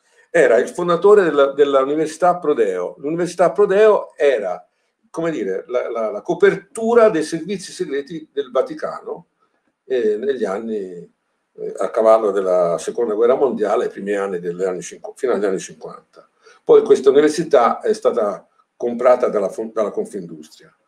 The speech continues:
Bene, Andreotti era l'uomo di fiducia di padre Morlione. Quando,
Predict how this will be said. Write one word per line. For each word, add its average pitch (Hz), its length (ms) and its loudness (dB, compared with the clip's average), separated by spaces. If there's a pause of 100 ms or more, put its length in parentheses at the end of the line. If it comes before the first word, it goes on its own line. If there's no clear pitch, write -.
(880)
Bene, 131 520 0 (200)
Andreotti 202 840 4
era 104 600 0
l'uomo 202 540 6
di 156 100 -6
fiducia 165 720 -6
di 143 100 -14
padre 113 300 -4
Morlione. 85 540 -12 (720)
Quando, 170 880 4